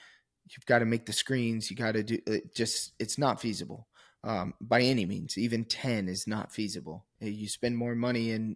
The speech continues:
making the screens and everything like that. So to get a screen printer and,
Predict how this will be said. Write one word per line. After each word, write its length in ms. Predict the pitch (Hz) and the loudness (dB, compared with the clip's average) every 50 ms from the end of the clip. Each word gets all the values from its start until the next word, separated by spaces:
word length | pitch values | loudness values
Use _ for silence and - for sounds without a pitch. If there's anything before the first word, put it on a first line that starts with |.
| - - | -6 -6
making 360 | 110 113 113 113 - 110 107 | -2 0 0 0 0 0 0
the 80 | 110 107 | 0 0
screens 580 | - - - 135 131 123 117 117 117 113 110 | 0 0 0 0 2 2 2 2 2 0 0
and 100 | 110 113 | 0 -2
everything 320 | 117 107 113 104 - 101 104 | 0 -2 -4 -4 -6 -6 -6
like 200 | 101 92 101 - | -6 -6 -2 -2
that. 280 | 113 117 - - - | -2 -2 -2 -4 -6
So 260 | - - 123 117 113 - - - - - - - _ | -2 0 2 2 2 -2 -8 -14 -14 -16 -16 -10 _
to 80 | - | 2
get 140 | 151 190 175 | 4 6 6
a 40 | 147 | 6
screen 300 | - - - 151 147 127 | 2 2 0 0 0 0
printer 420 | - - 131 127 127 127 120 - - | 0 -2 -2 0 0 0 0 -2 -2
and, 180 | - 113 107 - | -4 -4 -4 -4